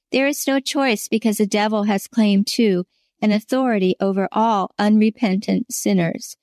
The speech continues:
The only authority that can free any from hell's claim is Jesus.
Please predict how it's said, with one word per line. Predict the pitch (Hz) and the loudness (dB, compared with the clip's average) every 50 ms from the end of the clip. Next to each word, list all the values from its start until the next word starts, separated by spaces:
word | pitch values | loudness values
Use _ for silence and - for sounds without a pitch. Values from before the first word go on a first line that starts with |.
| _ _ _ _ _ _ _ _ _ _ _ | _ _ _ _ _ _ _ _ _ _ _
The | - 214 - - | -2 -2 0 0
only | 214 226 247 269 285 294 | -2 0 0 0 0 0
authority | 302 285 _ - 240 226 220 214 214 214 214 | 0 -2 _ -2 -2 0 0 2 2 2 2
that | 202 202 180 - - | 0 0 -2 -2 -2
can | - 196 202 | -2 -2 -2
free | - - - 247 233 220 196 185 - - | -2 -2 -2 0 2 2 2 0 0 -2
any | - 214 240 262 269 | 0 2 2 2 2
from | 262 - 220 202 214 | 0 0 -2 -2 0
hell's | - 220 208 208 214 220 - | 0 0 0 0 0 -2 -6
claim | - - - 226 208 185 175 175 175 190 - _ _ _ _ _ - | -8 -4 0 2 4 4 4 2 0 -2 -4 _ _ _ _ _ -2
is | 214 202 196 - - | 0 0 0 -2 -4
Jesus. | - - 196 190 185 - - 156 - - - - - - | -2 0 2 2 2 0 -2 -6 -8 -8 -14 -16 -16 -16